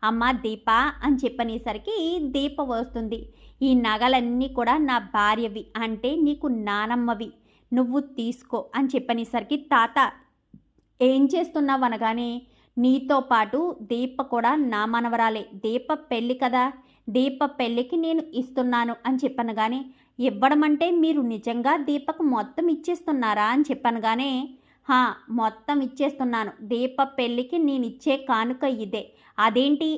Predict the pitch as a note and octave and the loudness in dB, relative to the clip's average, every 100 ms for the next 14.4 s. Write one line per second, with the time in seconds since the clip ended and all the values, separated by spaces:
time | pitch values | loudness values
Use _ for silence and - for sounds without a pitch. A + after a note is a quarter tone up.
0 | D#4 A#3+ A#3 G#3 A#3+ D#4+ B3 A3 B3 C#4+ | -2 -2 0 -2 0 2 2 2 0 2
1 | D4+ D4+ D4 C#4+ D#4 - C#4+ C#4 C#4 C#4 | 2 0 -2 -2 -2 -2 2 4 2 2
2 | C4+ A3 A3+ A#3 B3+ B3+ B3+ - _ _ | -2 -2 -2 0 -2 -4 -6 -20 _ _
3 | D4 B3 C4+ C#4+ C#4+ D4 D4 D4 D4+ E4 | 6 6 4 2 4 4 4 2 -2 0
4 | D4 C#4+ C#4+ D4 C#4+ C#4+ C#4+ D4+ C#4+ C#4+ | 2 4 2 2 4 4 2 -2 0 -2
5 | A#3 A3 A3+ A#3 A#3+ A#3+ A#3+ A#3+ B3 C#4 | -2 -4 -2 0 0 2 4 4 2 -2
6 | A4+ G4 D#4+ D#4+ E4 D#4+ C#4 A#3+ A3 A#3 | 0 0 2 2 0 0 4 4 2 0
7 | A#3 B3+ B3+ - A#3 A3+ A3 A3+ A3+ E4+ | 2 2 0 -2 -4 -4 -4 -6 -4 -2
8 | D#4 C#4+ - _ _ A#3 A#3+ A#3 A3+ A3 | -2 -4 -10 _ _ 0 0 2 2 4
9 | C4+ D#4 D#4+ D#4+ D4+ D4 D4 D4 D4 C#4+ | 2 2 2 2 0 2 2 2 0 0
10 | C#4+ C#4+ A#3+ B3 C#4+ A#3+ A3 G#3+ D#4 C#4+ | -2 -2 -2 -4 -2 -2 -2 -2 -2 -2
11 | B3+ A#3+ D4+ F4 F4 D#4 D#4 D#4 F4+ C#4+ | 0 0 -2 -2 0 0 0 0 0 -2
12 | C4 D#4 D#4+ D#4+ D4+ C4+ D4 D#4+ E4 D#4 | -6 -2 -2 -2 -2 0 0 2 0 2
13 | C#4+ C#4+ C#4 B3+ A3 A3+ G#3+ _ _ - | 0 -2 -4 -6 -6 -6 -8 _ _ -10
14 | - D4 D#4 D#4+ | 2 4 4 0